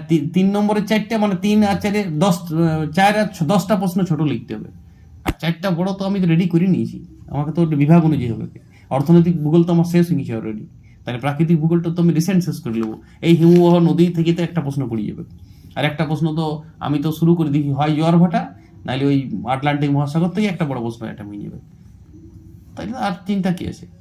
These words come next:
আর নদী হিমবাহ বাউর ক্ষয়কার্য থেকে একটা প্রশ্ন এটা হয়ে যাবে, আর ওইটা এই দু নম্বরগুলো করতে করতে এটা পড়া হয়ে যাবে,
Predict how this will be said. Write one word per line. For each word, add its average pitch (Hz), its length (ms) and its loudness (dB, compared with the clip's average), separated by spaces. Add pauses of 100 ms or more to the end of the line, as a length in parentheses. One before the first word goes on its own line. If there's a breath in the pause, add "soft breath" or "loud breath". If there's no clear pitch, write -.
আর 135 80 -2
নদী 165 200 4
হিমবাহ 180 320 4
বাউর 175 240 2
ক্ষয়কার্য 175 400 2
থেকে 175 140 0
একটা 175 200 -2
প্রশ্ন 175 240 0
এটা 170 160 2
হয়ে 160 160 2
যাবে, 160 160 -6 (240)
আর 147 140 0
ওইটা 165 240 4
এই 175 120 6
দু 165 120 6
নম্বরগুলো 180 440 6
করতে 170 240 0
করতে 175 240 0
এটা 143 200 -4 (140)
পড়া 131 120 -4
হয়ে 113 180 -6
যাবে, 104 200 -12